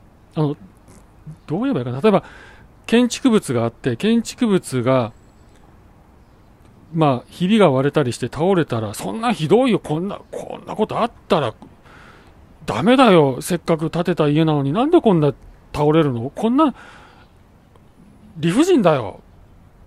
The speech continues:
ダメだよ」っていうふうに言いたくなりますよね。それはわかるんですよ。すごくわかるんですよ。せっかく建てた家なのに嫌ですよね、そういうふうになったら。だけど、そういうもんなんですよ。引力が勝るんですよ。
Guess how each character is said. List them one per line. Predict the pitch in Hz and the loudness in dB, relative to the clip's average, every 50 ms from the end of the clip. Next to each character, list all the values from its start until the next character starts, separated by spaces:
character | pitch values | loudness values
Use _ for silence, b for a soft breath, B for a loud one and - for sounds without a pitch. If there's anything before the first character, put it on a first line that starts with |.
| - - | -12 -8
ダ | - 123 | -6 -4
メ | 165 262 311 | -2 0 0
だ | 349 | 0
よ」 | 247 156 120 92 - - _ _ - - - - - | 0 -2 -4 -6 -10 -16 _ _ -20 -20 -20 -20 -8
っ | - | -4
て | 160 | -4
い | 139 | -2
う | |
ふ | 139 | -2
う | 147 | -2
に | 135 120 127 | -2 -4 -4
言 | 175 160 | -4 -2
い | 160 | 0
た | 185 175 | 2 2
く | 170 | 2
な | 170 | 2
り | 170 165 | 2 0
ま | 160 170 | 0 -2
す | 160 - | -2 -6
よ | |
ね。 | 101 107 | -10 -6
そ | - - | -2 -2
れ | 247 | 0
は | - - 190 | 0 0 0
わ | 208 | 0
か | 185 220 | 2 2
る | 226 180 | 2 2
ん | |
で | 156 | 2
す | - - | -2 -4
よ。 | - 117 | -10 -14
す | - - 214 | -6 -4 -2
ご | 233 | -2
く | - 190 | 0 0
わ | 151 147 | 2 4
か | 180 185 | 4 4
る | 160 | 4
ん | |
で | 139 117 | 2 -6
す | - | -8
よ。 | - 117 - b b b b b b b b b b b b b b b b b - - _ _ | -12 -16 -20 b b b b b b b b b b b b b b b b b -20 -20 _ _
せ | - - - | -12 -10 -10
っ | - | -6
か | - 160 151 | -4 -4 -4
く | - | -2
建 | - 175 | 0 0
て | 165 170 | 0 0
た | 139 143 131 | 0 0 0
家 | 135 151 151 | 0 0 0
な | 147 131 | 0 -2
の | 120 117 | -2 -2
に | 123 143 147 127 117 _ - | -2 -2 -2 -2 -4 _ 2
嫌 | 147 170 170 | 4 4 4
で | 160 151 | 4 2
す | 117 - | -2 -4
よ | 120 110 | -6 -6
ね、 | 120 131 | -6 -6
そ | 135 - | -6 -6
う | 123 | -6
い | 113 | -6
う | |
ふ | 123 | -6
う | |
に | 117 | -6
な | 107 117 | -6 -8
っ | |
た | 113 - 107 | -8 -8 -12
ら。 | 107 113 117 - _ _ - - _ _ _ _ _ _ _ _ _ - _ _ _ _ _ _ - - | -12 -14 -14 -18 _ _ -20 -20 _ _ _ _ _ _ _ _ _ -20 _ _ _ _ _ _ -4 2
だ | 156 - 277 | 4 4 6
け | 277 277 226 | 6 4 4
ど、 | 175 165 | 2 2
そ | - - - 285 320 | 0 -2 -2 0 2
う | 330 | 2
い | 381 | 4
う | 381 370 | 4 6
も | 339 349 392 | 6 6 6
ん | 294 | 6
な | 262 170 | 4 2
ん | 143 | 0
で | 131 | -4
す | 110 - - | -8 -10 -12
よ。 | 98 - - - - - _ b b b b b b b b b b b _ - | -14 -16 -18 -20 -20 -20 _ b b b b b b b b b b b _ -6
引 | - 233 262 277 262 | 0 2 4 6 6
力 | 214 151 135 127 | 6 4 2 0
が | 135 135 | -4 -2
勝 | 139 131 - 214 226 | -2 0 2 2 4
る | 202 | 4
ん | 160 | 2
で | 135 113 | -2 -4
す | - - | -8 -12
よ。 | 101 - | -16 -20